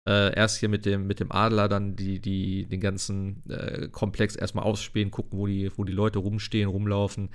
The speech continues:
Äh, und dann halt mit dem Messer dann irgendwie zack, zack, aus Entfernung, so Instant Kill. Das war schon richtig geil. Das war auch sehr befriedigend dann irgendwie, wenn du dann so komplett leise so ein Ding einnimmst.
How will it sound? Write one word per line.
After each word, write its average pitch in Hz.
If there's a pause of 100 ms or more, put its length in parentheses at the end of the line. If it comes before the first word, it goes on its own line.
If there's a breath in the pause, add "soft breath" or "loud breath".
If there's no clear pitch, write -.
(520 loud breath)
Äh, 101
und 98
dann 98
halt 98
mit -
dem 95
Messer 104
dann 92
irgendwie -
zack, -
zack, -
aus 107
Entfernung, 104
so 98
Instant 107
Kill. 110 (340 loud breath)
Das -
war 113
schon 101
richtig 98
geil. 104
Das 95
war 107
auch 101
sehr 104
befriedigend 104
dann 101
irgendwie, 104
wenn 95
du 101
dann 98
so 98
komplett 104
leise 104
so 95
ein 92
Ding 117
einnimmst. 110